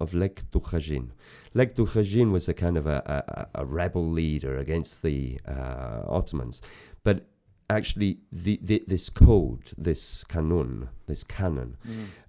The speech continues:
Speaker 1: probably started out much earlier,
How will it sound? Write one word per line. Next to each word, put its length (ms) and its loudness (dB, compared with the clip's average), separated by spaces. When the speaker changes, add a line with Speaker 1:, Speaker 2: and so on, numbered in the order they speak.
Speaker 1:
probably 800 6
started 680 0
out 300 -2
much 400 -2
earlier, 540 -2